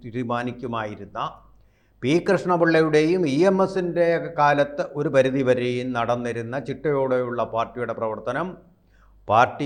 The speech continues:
ഇപ്പോൾ ഉപേക്ഷിച്ചിരിക്കുന്നു. കോർപ്പറേറ്റ് ഫെഡറലിസം അല്ല, കോർപ്പറേറ്റ് മുതലാളിത്തം. അവരെന്ന് പറഞ്ഞാൽ ആ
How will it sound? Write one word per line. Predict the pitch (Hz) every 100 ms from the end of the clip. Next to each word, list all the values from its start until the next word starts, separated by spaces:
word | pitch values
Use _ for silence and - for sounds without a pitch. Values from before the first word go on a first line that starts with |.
| 135
ഇപ്പോൾ | 127 120 123 113
ഉപേക്ഷിച്ചിരിക്കുന്നു. | 120 123 127 113 110 107 107 101 120
കോർപ്പറേറ്റ് | 139 160 - 160 156 160 - 170 -
ഫെഡറലിസം | 123 139 156 160 170 147
അല്ല, | 139 170 - - - -
കോർപ്പറേറ്റ് | 135 143 143 139 135 135 - 143 - - _ _ - - _ _ _ _ _ _ _ 104
മുതലാളിത്തം. | 107 123 123 123 123 117 117 - 117 113 92 76 - - _ 110
അവരെന്ന് | 120 143 147 135 135
പറഞ്ഞാൽ | 123 120 160 170 -
ആ | -